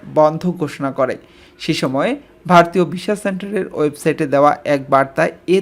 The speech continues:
তথ্য জানানো হয়। অস্থিতিশীল পরিস্থিতির কারণে পরবর্তী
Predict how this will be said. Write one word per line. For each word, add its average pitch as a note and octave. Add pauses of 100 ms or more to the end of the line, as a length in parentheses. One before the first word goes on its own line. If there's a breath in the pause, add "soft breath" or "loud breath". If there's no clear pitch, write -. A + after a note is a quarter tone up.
(100)
তথ্য E3+ (160)
জানানো C3
হয়। D3 (720 soft breath)
অস্থিতিশীল A#3+ (120)
পরিস্থিতির F#3+
কারণে C#3 (440 soft breath)
পরবর্তী G#3